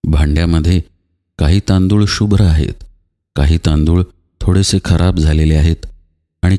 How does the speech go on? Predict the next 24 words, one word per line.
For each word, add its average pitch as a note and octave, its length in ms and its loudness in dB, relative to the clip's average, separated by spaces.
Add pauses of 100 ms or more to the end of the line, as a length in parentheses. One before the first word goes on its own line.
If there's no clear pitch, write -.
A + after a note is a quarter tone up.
काही F2 300 2
तांदूळ F2+ 360 0 (120)
चोर G2+ 280 0
आहेत, D2+ 360 -2 (500)
म्हणजे D#2 240 0
दिसतात E2 480 -2 (120)
तांदळासारखे, F2+ 760 0 (400)
पण D2+ 120 2
आहेत D2+ 340 0
मात्र E2 320 0
दगड. D#2 400 -2 (1040)
आता F2 360 -2 (760)
जर G2+ 420 0
मी A2 260 0 (120)
फक्त - 420 -2
शुद्ध F#2+ 640 0 (140)
आणि E2+ 220 0
चांगले D#2+ 480 0
तांदूळ D#2+ 440 0
भांड्यामध्ये D#2 600 0
भरत D#2 340 0
राहिलो, D2 420 0 (720)
तर E2+ 80 0
अर्थातच D#2+ 640 -2